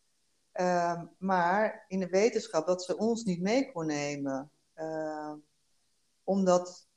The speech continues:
in Korea de vaders, de mannen, die houden het recht op de kinderen. En, ja, en officieel in die tijd kon je ook niet eens scheiden. Maar ja, dat gebeurde natuurlijk wel. Ze gingen natuurlijk gewoon uit elkaar. Dus ja,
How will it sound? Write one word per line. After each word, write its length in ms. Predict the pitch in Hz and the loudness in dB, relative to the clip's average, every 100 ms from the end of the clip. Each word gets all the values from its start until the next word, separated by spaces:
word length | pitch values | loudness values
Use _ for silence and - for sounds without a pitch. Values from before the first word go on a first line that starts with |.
| _ _ | _ _
in 300 | - 170 165 | -4 -2 -2
Korea 640 | 165 170 170 180 160 143 156 | -4 2 6 6 6 4 2
de 260 | 156 151 - | 0 -4 0
vaders, 600 | 175 175 185 143 147 160 | 2 4 4 2 -2 -4
de 60 | |
mannen, 640 | 160 160 170 151 147 151 165 | -8 -4 -4 -4 -4 -6 -6
die 260 | 175 170 | -8 -8
houden 520 | - 127 147 156 147 147 | -8 -4 -2 -2 -4 -6
het 100 | - - _ | -8 -16 _
recht 340 | - 156 - - | -6 -6 -8 -20
op 100 | - | -20
de 80 | _ _ | _ _
kinderen. 520 | 156 156 151 147 - | -8 -6 -4 -4 -6
En, 240 | 143 143 143 _ _ _ | -10 -12 -18 _ _ _
ja, 100 | - | -8
en 100 | - | -6
officieel 520 | 147 147 156 - 165 151 | -6 -8 -12 -4 -2 0
in 120 | 156 | -4
die 100 | 151 | -4
tijd 300 | 147 139 - | -4 -4 -6
kon 180 | - 165 | -4 -2
je 100 | 175 | 0
ook 160 | 175 | -2
niet 160 | 175 180 | -2 -6
eens 240 | 151 156 | -6 -6
scheiden. 400 | - 139 143 156 | -6 -2 -2 -2
Maar 100 | 151 | -4
ja, 160 | 135 135 | -4 -4
dat 160 | - - | -8 -14
gebeurde 380 | 135 143 147 | -10 -8 -6
natuurlijk 400 | 135 131 135 127 | -8 -10 -18 -16
wel. 260 | 120 123 151 | -10 -6 -8
Ze 120 | - | -10
gingen 180 | - 135 | -12 -12
natuurlijk 280 | 135 - _ | -12 -20 _
gewoon 180 | 131 139 | -14 -10
uit 160 | - - _ | -12 -14 _
elkaar. 380 | 131 127 135 185 _ _ _ _ _ _ _ _ _ _ _ _ _ _ _ | -12 -10 -10 -12 _ _ _ _ _ _ _ _ _ _ _ _ _ _ _
Dus 180 | 185 185 | -6 6
ja, 480 | 208 202 151 - | 8 10 6 0